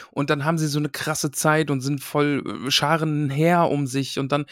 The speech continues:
sterben alle um sie herum und sie werden gefangen genommen. Und Belek schafft es dann doch noch, Turin zu finden, ja? Was auch irgendwie völlig, äh,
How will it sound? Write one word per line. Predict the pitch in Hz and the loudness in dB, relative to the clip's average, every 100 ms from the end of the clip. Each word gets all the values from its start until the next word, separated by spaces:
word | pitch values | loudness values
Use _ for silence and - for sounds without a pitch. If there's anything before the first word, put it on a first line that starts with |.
| - - - | -16 -20 -12
sterben | - - - 156 160 160 - | -4 -4 2 4 4 2 2
alle | 147 180 | 4 6
um | 156 143 | 6 4
sie | 127 143 127 | 0 0 2
herum | 131 131 131 135 | 0 0 -4 -2
und | 135 | -2
sie | 127 139 | -2 0
werden | 139 | 2
gefangen | 143 - 147 156 160 | 0 -2 0 0 0
genommen. | 131 127 127 127 | 0 2 2 2
Und | 131 - - - _ | -2 -4 -18 -20 _
Belek | 139 147 165 - | 0 4 4 2
schafft | 160 175 - | 0 -2 -6
es | 151 | -6
dann | 156 151 | -6 -2
doch | 170 - | -2 0
noch, | 175 | -2
Turin | - 180 170 170 | 0 -2 -2 -2
zu | - | -2
finden, | 170 - 190 180 - 127 | -2 2 2 2 -4 -2
ja? | 127 143 | -2 -2
Was | 139 - | -2 -2
auch | 151 151 | -4 -2
irgendwie | 139 135 139 | -4 -4 -8
völlig, | - - 170 175 151 - - | -10 -2 0 2 0 -4 -14
äh, | - 139 139 139 | -6 -2 0 -2